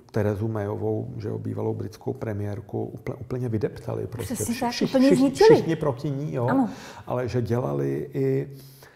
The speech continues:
Speaker 1: úplně absurdní kroky, kdy Británii vyloučili z toho systému Galileo, který chce, aby Evropa měla vlastní navigační systém, protože G P S je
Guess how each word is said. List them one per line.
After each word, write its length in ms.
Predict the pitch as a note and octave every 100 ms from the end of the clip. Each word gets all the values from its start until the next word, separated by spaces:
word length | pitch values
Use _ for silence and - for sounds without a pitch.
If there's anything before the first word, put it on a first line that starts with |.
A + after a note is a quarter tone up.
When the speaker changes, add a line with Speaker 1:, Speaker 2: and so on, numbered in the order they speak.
| _ -
Speaker 1:
úplně 380 | B2+ B2+ B2 C#3+
absurdní 680 | - - C3+ A2+ A#2+ C#3
kroky, 680 | C3+ C3 - - A#2+ C#3 F3+ A3+ - - - -
kdy 580 | C3 A2+ A#2 A#2 A#2+ B2 - F#3
Británii 1040 | B2 A2 - B2+ B2+ B2 B2 B2+ C3 D3 - -
vyloučili 680 | C3 G#2+ A2 A2 A2 B2+ C3
z 100 | C3
toho 200 | - B2+
systému 540 | A#2+ A2+ - B2 C3 B2+
Galileo, 840 | A#2 A2+ A#2 G#2 G#2 A#2 E3+ F3+ -
který 500 | - A#2+ A#2 A#2 A#2+ A#2
chce, 680 | - - B2 A2+ A#2 A2+ -
aby 240 | G2 D2
Evropa 360 | F#2+ A2 - A2+
měla 240 | A2+ A#2
vlastní 340 | G#2 F#2+ -
navigační 540 | A2+ G#2 G#2 A2 - A#2
systém, 500 | G#2 - - G2+ C3
protože 380 | A#2 A2 G2 G2
G 180 | G2
P 200 | G2 G#2 G#2+
S 200 | - -
je 180 | F#2+